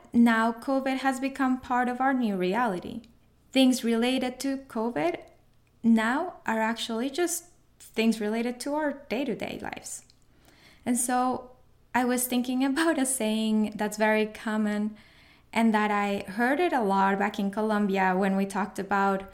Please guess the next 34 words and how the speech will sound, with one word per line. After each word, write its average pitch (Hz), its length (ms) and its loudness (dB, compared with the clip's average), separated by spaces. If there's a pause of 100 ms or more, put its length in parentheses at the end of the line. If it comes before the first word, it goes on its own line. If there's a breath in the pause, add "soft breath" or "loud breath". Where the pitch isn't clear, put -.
(180 loud breath)
or 220 100 2
when 214 180 4
there 202 160 2
were 196 480 0
new 214 320 2
laws 254 720 2 (140)
that 196 180 -4
were 196 160 0
temporary 180 720 -2
or 233 180 6
new 214 180 6
taxes 247 640 4
that 190 160 4
were 185 100 2
temporary. 175 760 -2 (600 loud breath)
And 240 220 4
people 240 340 2
would 269 120 4
always 214 380 2
say, 196 480 -2 (760 soft breath)
"There's 240 240 -2
nothing 269 360 2
mo-, 262 340 2
more 240 340 4
permanent 262 880 0 (220)
than 208 180 -2
something 190 540 -6 (100)
temporary." 175 680 -8 (1080 soft breath)
And 269 160 6
I 262 80 6
think 269 280 2
this 339 160 0
applies 226 480 -2
to 208 440 -4